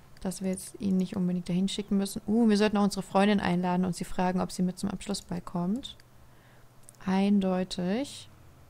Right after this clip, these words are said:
Uh, da hat jemand aber einen kaputten Rücken oder zumindest einen schmerzenden Rücken, sagen wir es mal so rum. Dann kannst du als erstes vielleicht mal den Alarm instand setzen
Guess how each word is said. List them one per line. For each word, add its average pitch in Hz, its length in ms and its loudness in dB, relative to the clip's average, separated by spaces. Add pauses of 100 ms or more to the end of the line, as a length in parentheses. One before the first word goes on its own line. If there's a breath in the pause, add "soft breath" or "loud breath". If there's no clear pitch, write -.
(520)
Uh, 196 680 2
da 190 160 -4
hat 190 160 -6
jemand 185 320 -2
aber 180 520 -4 (1500)
einen 196 340 2
kaputten - 480 -4
Rücken 180 280 -4
oder 170 180 -2
zumindest 339 280 2
einen 220 100 6
schmerzenden 175 720 2
Rücken, 170 220 -6
sagen 175 220 -4
wir 170 60 -4
es - 140 -10
mal 175 120 -2
so 175 180 -6
rum. 180 300 -2 (1200 loud breath)
Dann 202 80 -4
kannst 220 220 0
du 233 40 2
als 208 120 2
erstes 226 360 0
vielleicht 208 320 0
mal 196 100 0
den 190 180 -2
Alarm 214 600 0
instand 294 520 -2
setzen 247 1000 -4